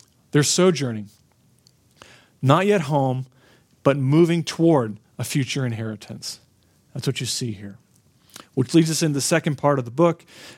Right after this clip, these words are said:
beginning in chapter two and verse eleven, that carries all the way through to chapter four and verse eleven. Peter instructs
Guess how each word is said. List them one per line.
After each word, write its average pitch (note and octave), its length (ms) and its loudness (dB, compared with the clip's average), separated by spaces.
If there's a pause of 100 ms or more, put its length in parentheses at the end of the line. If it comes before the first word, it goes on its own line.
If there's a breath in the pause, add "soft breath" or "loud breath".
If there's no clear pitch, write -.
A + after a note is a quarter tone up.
beginning D3 320 2
in C3 80 -2
chapter C3 340 -4
two D#3+ 320 2
and C3+ 100 -2
verse B2+ 240 -4
eleven, D3 520 0 (400 loud breath)
that C#3 160 0
carries C#3+ 380 2
all C3+ 160 -2
the C#3+ 80 -4
way C3 180 -4
through C#3 220 -4
to B2 60 -6
chapter B2+ 340 -4
four D3 420 2
and A#2 140 -8
verse A#2 220 -8
eleven. A2+ 440 -12 (920 soft breath)
Peter D#3+ 260 4
instructs E3 680 0